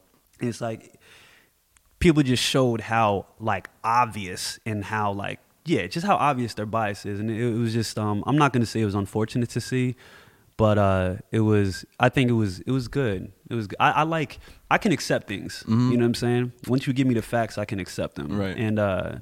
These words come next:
Speaker 1: I think the f-, the f-, we got a lot of, like, very clear evidence that, uh, again, we're just not in a climate where people are listening to each other,
Speaker 2: Right.
Speaker 1: or, or not in a climate where people,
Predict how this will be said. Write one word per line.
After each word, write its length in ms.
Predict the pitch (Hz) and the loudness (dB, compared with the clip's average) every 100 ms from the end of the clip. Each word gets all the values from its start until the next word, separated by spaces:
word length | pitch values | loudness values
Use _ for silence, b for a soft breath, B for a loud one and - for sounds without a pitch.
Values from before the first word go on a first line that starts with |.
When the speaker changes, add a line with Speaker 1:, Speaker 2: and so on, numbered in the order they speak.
| 113 | -6
Speaker 1:
I 100 | 110 | -4
think 260 | 120 107 | -4 -4
the 60 | 104 | -4
f-, 160 | 104 - | -6 -6
the 120 | 113 | -4
f-, 120 | 107 107 - - B B _ _ _ - | -4 -6 -18 -20 B B _ _ _ -4
we 160 | 127 131 | 2 4
got 160 | 135 | 4
a 60 | 120 | 2
lot 240 | 117 117 | 0 0
of, 80 | 113 | 0
like, 220 | 110 98 98 _ - | -2 -4 -8 _ -12
very 300 | 120 135 131 | 0 2 2
clear 260 | 113 120 107 | -2 -4 -2
evidence 460 | 104 101 101 98 | -2 -4 -6 -6
that, 240 | - 104 101 | -4 -2 -2
uh, 220 | 101 98 - - _ _ _ - | -2 -4 -8 -16 _ _ _ -8
again, 320 | 117 113 107 | -2 2 2
we're 80 | 110 | 2
just 180 | 110 104 | 0 0
not 180 | 110 95 | 0 0
in 60 | |
a 60 | 101 | -4
climate 360 | - 101 98 | -4 -2 -2
where 120 | 98 98 | -2 -4
people 300 | - 98 98 | -4 -4 -2
are 80 | |
listening 320 | 95 95 - 98 | -2 -4 -8 -8
to 120 | 98 | -6
each 120 | 98 | -4
other, 120 | 98 92 | -2 -2
Speaker 2:
Right. 100 | 98 B | -4 B
Speaker 1:
or, 80 | - | 0
or 20 | |
not 180 | 117 127 | 2 2
in 60 | 123 | 0
a 60 | |
climate 300 | - 110 107 | -4 -4 -2
where 140 | 104 101 | -2 -4
people, 500 | - 104 107 98 | -6 -6 -4 -4